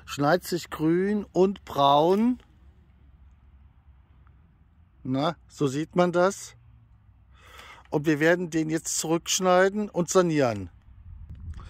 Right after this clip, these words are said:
Hier sieht man das ganz deutlich. Das ist nicht grün, das ist braun, das ist abgestorben.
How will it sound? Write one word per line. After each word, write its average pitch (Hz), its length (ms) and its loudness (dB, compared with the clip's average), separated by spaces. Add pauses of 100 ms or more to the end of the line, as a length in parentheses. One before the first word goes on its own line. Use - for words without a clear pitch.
(920)
Hier 175 260 4
sieht 185 300 -10
man 190 180 2
das 185 260 -2
ganz 170 280 -4
deutlich. 190 680 0 (240)
Das 151 180 -4
ist 175 200 -14
nicht 165 240 -2
grün, 175 560 -2 (120)
das 151 160 -8
ist 156 220 -12
braun, 151 440 0
das 175 140 -4
ist - 180 -16
abgestorben. 185 1000 2